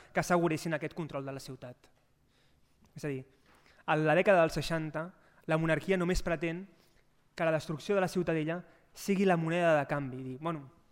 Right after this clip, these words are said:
acceptarem la destrucció de la ciutadella, però a canvi ens heu de donar alguna cosa que sigui, que tingui el mateix valor, que tingui la mateixa capacitat per infondre aquesta por i aquesta por que fonamenta aquests recels, aquesta desconfiança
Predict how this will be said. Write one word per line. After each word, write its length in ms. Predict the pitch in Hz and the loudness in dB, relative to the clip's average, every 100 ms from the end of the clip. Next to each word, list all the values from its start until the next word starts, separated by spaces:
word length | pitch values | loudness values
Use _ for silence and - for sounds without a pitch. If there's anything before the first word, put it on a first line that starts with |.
| _ _ | _ _
acceptarem 420 | 165 160 175 160 190 | -14 -10 -6 -6 -4
la 80 | |
destrucció 320 | 180 - - 190 | -6 -8 -10 -10
de 40 | |
la 40 | |
ciutadella, 240 | 190 180 202 | -8 -4 -4
però 160 | 185 | -4
a 60 | 180 | -4
canvi 180 | 196 202 | -2 -2
ens 100 | 185 | 0
heu 60 | |
de 80 | 185 | 0
donar 180 | 170 170 | 0 0
alguna 340 | 165 151 190 | 0 0 -2
cosa 300 | 180 175 165 | 0 -2 -2
que 100 | 175 | -8
sigui, 280 | 156 180 175 165 _ _ | -8 -10 -10 -14 _ _
que 120 | - 165 | -10 -6
tingui 200 | 180 185 | 0 2
el 80 | |
mateix 280 | 175 160 170 165 | 2 4 4 4
valor, 300 | 151 135 - _ _ _ _ _ _ - | 2 -2 -12 _ _ _ _ _ _ -10
que 100 | 156 | -8
tingui 240 | 170 185 | -6 -4
la 60 | 175 | -4
mateixa 240 | 170 175 | -4 -6
capacitat 560 | 175 165 156 160 156 147 | -6 -4 -2 0 -2 -2
per 120 | 160 | -4
infondre 440 | 151 147 160 147 151 | -6 -8 -8 -8 -8
aquesta 340 | 151 - 151 | -10 -12 -12
por 180 | 139 131 - _ _ _ _ _ _ _ _ _ | -10 -14 -18 _ _ _ _ _ _ _ _ _
i 80 | 160 | -14
aquesta 300 | 151 - 160 | -10 -6 -6
por 80 | 170 | -4
que 80 | 160 | -6
fonamenta 520 | 175 160 170 170 165 | -6 -6 -6 -6 -8
aquests 160 | 165 156 | -10 -8
recels, 540 | 156 - 165 147 143 | -8 -6 -8 -8 -10
aquesta 380 | 151 139 - 160 - - | -14 -12 -10 -10 -12 -12
desconfiança 720 | 170 - 170 165 156 151 151 | -10 -8 -10 -8 -10 -10 -14